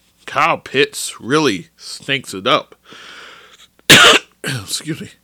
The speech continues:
Uh, two catches for eight yards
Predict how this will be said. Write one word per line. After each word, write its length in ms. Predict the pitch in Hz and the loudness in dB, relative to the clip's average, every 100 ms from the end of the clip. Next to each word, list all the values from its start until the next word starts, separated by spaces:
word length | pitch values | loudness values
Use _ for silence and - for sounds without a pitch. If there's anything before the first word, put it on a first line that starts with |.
| - - - _ _ _ - | -16 -16 -18 _ _ _ -12
Uh, 260 | 98 95 87 | -8 -8 -8
two 160 | - 202 | -8 -10
catches 680 | - 139 139 139 127 - - - _ _ _ | 0 0 0 -4 -6 -8 -16 -20 _ _ _
for 240 | _ 101 92 | _ -10 -4
eight 240 | 123 123 127 | -4 -4 0
yards 640 | 131 131 131 127 - - | 0 2 0 -2 -8 -12